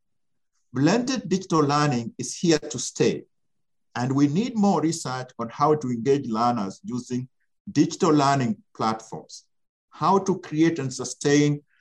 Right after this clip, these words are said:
robust digital learning programs that can positively change organizations.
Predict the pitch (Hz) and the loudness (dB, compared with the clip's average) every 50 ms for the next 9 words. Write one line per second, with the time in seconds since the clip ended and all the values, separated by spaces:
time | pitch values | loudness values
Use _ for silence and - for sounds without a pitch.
0 | _ _ _ _ _ - 107 107 98 98 90 123 131 147 160 170 165 - - - | _ _ _ _ _ -6 -4 -4 -2 0 0 2 2 4 2 2 0 -4 -8 -14
1 | - _ _ _ _ _ _ _ _ _ _ _ _ _ _ - - 147 156 156 | -20 _ _ _ _ _ _ _ _ _ _ _ _ _ _ 0 2 2 2 2
2 | - - 151 139 139 131 127 127 127 123 113 107 101 - - 107 98 98 95 82 | 0 -2 0 0 0 0 0 0 2 2 0 -2 -2 -4 -2 -2 -2 -2 -4 -8
3 | 76 78 - - - - _ _ _ _ _ _ - 110 107 - - - 120 117 | -8 -10 -12 -16 -20 -20 _ _ _ _ _ _ -6 -4 -4 -4 -4 -4 -4 -4
4 | 113 110 - - - - 175 165 170 - - 165 143 135 147 151 147 143 143 139 | -4 -4 -8 -10 -4 -2 -2 -2 -2 0 -2 -2 0 2 4 4 6 6 4 4
5 | 139 - _ _ _ _ _ _ _ - _ _ _ _ _ _ _ _ _ _ | 0 -4 _ _ _ _ _ _ _ -20 _ _ _ _ _ _ _ _ _ _
6 | _ _ _ - - 151 131 135 135 131 131 131 - - - _ _ _ - 110 | _ _ _ -4 0 2 2 4 2 2 0 -4 -8 -12 -14 _ _ _ -6 -4
7 | 104 101 107 104 104 98 98 98 117 127 - - 180 185 196 - - _ | -2 0 2 2 2 2 0 0 0 -2 0 0 -2 -2 -4 -6 -10 _